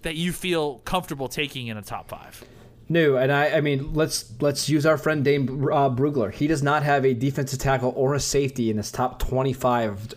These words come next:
Speaker 2: of best players available right now. So
Speaker 1: The class is
Speaker 2: if you're
Speaker 1: bad. The defensive tackle
Speaker 2: y-
Speaker 1: class, I mean, just from a very
Speaker 2: Oh, yeah,
Speaker 1: ca-,
Speaker 2: it's bad.
Speaker 1: casual
Speaker 2: So it
Speaker 1: look is bad. So
Speaker 2: u-, unless somebody really, really rises up the board over the next month and a half,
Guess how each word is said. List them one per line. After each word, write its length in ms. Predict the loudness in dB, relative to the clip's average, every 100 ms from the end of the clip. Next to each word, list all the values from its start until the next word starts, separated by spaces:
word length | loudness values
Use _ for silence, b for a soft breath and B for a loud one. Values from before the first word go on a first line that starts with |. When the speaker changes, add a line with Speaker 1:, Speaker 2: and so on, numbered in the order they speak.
| -4
Speaker 2:
of 260 | -4 -2
best 220 | -4 -4
players 300 | -2 -2 -2
available 340 | -2 -2 0 -2
right 220 | -2 -4
now. 180 | -6 -6
So 380 | -2 0 0 -4 -12
Speaker 1:
The 80 | -10
class 340 | -4 -2 -2
is 60 | -4
Speaker 2:
if 60 | -2
you're 40 | 0
Speaker 1:
bad. 300 | 0 -4 -8
The 80 | -6
defensive 380 | -6 -6 -8
tackle 320 | -4 -4 -4 -4
Speaker 2:
y- 40 |
Speaker 1:
class, 400 | -4 -4 -8 -8
I 60 | -8
mean, 80 | -4
just 300 | -6 -6 -6
from 280 | -6 -4 -4
a 160 | -4
very 320 | -2 -2 2 4
Speaker 2:
Oh, 240 | 4 4
yeah, 240 | 4 4
Speaker 1:
ca-, 60 | 2
Speaker 2:
it's 120 | -2
bad. 240 | -2 0 2
Speaker 1:
casual 300 | 2 2 2
Speaker 2:
So 80 |
it 100 | 2
Speaker 1:
look 220 | 2 0 -6
is 160 | -10
bad. 440 | -6 -6 -8 -12 -20 -14
So 200 | -2 2
Speaker 2:
u-, 120 | 2
unless 420 | 2 2 2 2 2
somebody 460 | 0 2 2 2
really, 720 | 0 0 2 4 4 4 2 0
really 600 | -2 -2 2 2 4 4
rises 500 | 4 4 2 0 -2
up 140 | -2
the 80 | -2
board 320 | 0 2 0
over 160 | -2 -2
the 140 | -2
next 340 | -2 -4 -4
month 240 | -2 -2 -2
and 80 | -4
a 60 |
half, 320 | -2 -2 -4